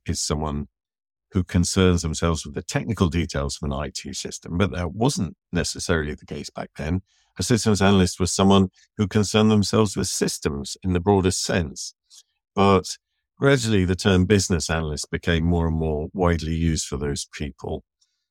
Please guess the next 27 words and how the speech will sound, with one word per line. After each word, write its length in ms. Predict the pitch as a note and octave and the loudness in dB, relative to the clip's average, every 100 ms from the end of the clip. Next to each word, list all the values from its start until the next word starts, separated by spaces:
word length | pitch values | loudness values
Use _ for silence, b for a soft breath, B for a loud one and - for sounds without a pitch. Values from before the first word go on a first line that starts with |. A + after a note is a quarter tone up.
| _ _ _ _ _ _ _ - | _ _ _ _ _ _ _ 0
And 480 | F2+ F2 F2 F2 - | 2 4 4 2 0
it 80 | G2+ | -2
was 240 | F#2 F#2 | 0 0
given 240 | - F#2+ G2 | 2 4 6
a 80 | |
massive 460 | F#2 F#2+ - F#2+ F2 _ | 6 4 2 -2 -2 _
boost 420 | F#2 F2 E2 - - | -2 -2 -2 -6 -4
in 120 | F#2 | 0
the 80 | F2 | 2
noughties 760 | F2 F#2+ F#2+ F#2 - D#2 C#2+ - | 4 6 4 0 -6 -8 -8 -6
by 180 | E2+ E2+ | -2 0
two 220 | - A#2+ | 2 0
things, 380 | - D#2 D2+ - | 0 -6 -6 -6
really. 480 | D2 C#2+ F2 - - _ _ _ | -4 0 0 0 -4 _ _ _
The 80 | E2+ | -2
establishment 640 | F2 - A2 F#2+ G2 F#2 | 0 0 -2 0 0 0
of 140 | F2+ D#2+ | -2 -2
the 280 | F2 F2 - | 0 0 0
I 220 | F#2 F2 | 2 4
I 140 | E2+ E2+ | 4 0
B 220 | D#2+ D2+ | 0 0
A 360 | D2+ F#2 F#3+ E3 _ | 2 0 -2 -8 _
and 260 | F#2+ F2 F2 | -2 0 0
the 320 | E2+ E2+ E2 | -4 -6 -6
creation 600 | - E2+ E2 D#2+ - E2 | -6 -2 0 0 -2 -6
of 120 | D#2 - - | -10 -10 -6
the 320 | D2+ D2+ D2 | -4 -4 -8